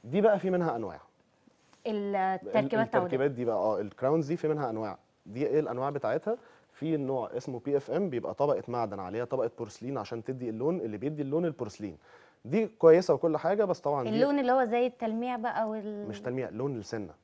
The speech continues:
Speaker 2: لون
Speaker 1: لأن
Speaker 2: السنة
Speaker 1: هو بيبقى،
Speaker 2: العادي
Speaker 1: آه،
Speaker 2: الطبيعي.
Speaker 1: بيبقى طبقه معدن لونها معدني وعليها طبقه بس بورسلين تدي اللون. اوكي، في بقى
Speaker 2: تمام.
Speaker 1: نوع تاني اسمه زيركونيا او ايماكس، ده طبعًا افضل، بس طبعًا ده بيبقى اغلى، دي على حسب يعني المريض يقدر ولا لا، ولو خلفي ممكن نعمل ده او ده،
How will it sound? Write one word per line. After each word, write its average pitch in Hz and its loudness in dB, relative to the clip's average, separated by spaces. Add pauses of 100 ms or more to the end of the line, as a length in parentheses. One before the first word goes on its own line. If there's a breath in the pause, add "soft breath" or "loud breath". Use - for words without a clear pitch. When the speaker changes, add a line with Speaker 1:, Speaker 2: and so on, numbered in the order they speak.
Speaker 2:
لون 226 2
Speaker 1:
لأن 262 0
Speaker 2:
السنة 247 0
Speaker 1:
هو 269 6
بيبقى، 208 4
Speaker 2:
العادي 240 6
Speaker 1:
آه، 254 6
Speaker 2:
الطبيعي. 226 4
Speaker 1:
بيبقى 208 2
طبقه 143 6
معدن 160 2
لونها 135 2
معدني 120 0
وعليها 131 0
طبقه 151 2
بس 131 -2
بورسلين 156 -4
تدي 165 -2
اللون. 113 -2 (120)
اوكي، 151 2 (300 loud breath)
في 180 -2
بقى 180 6
Speaker 2:
تمام. 165 4
Speaker 1:
نوع 185 4
تاني 185 2
اسمه 180 -2
زيركونيا 147 0
او 120 2
ايماكس، 135 0
ده 117 -4
طبعًا 135 2
افضل، 165 4
بس 104 -10
طبعًا 107 -6
ده 113 -2
بيبقى 113 0
اغلى، 156 2 (240 loud breath)
دي 117 -4
على 110 -4
حسب 120 -8
يعني 95 -8
المريض 107 -6
يقدر 117 0
ولا 117 0
لا، 139 2
ولو 131 4
خلفي 165 2
ممكن 151 2
نعمل 143 -2
ده 139 2
او 139 4
ده، 151 2